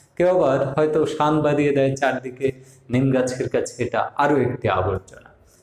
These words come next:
কিন্তু হঠাৎ একদিন এক কবিরাজ এসে বলল, "বাহ, গাছটি কি সুন্দর, পাতাগুলোর কি রূপ।" নিম গাছের ওই কবির কথাটা ভালো লাগছে। কবিরাজ নয়, নিম গাছের ওই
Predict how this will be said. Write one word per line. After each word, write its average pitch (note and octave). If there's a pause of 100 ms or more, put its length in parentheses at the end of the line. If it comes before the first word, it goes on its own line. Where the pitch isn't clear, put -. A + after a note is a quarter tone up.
কিন্তু G3+
হঠাৎ F3+
একদিন F3
এক -
কবিরাজ D#3
এসে D3+ (380)
বলল, C#3
"বাহ, C3
গাছটি C3
কি -
সুন্দর, B2+ (300)
পাতাগুলোর C3+
কি D3
রূপ।" C#3 (920)
নিম D#3+
গাছের F3+
ওই C#3
কবির E3+
কথাটা B2+
ভালো G#2
লাগছে। F#2+
কবিরাজ D3+
নয়, A2 (520)
নিম C3+
গাছের C#3+
ওই B2+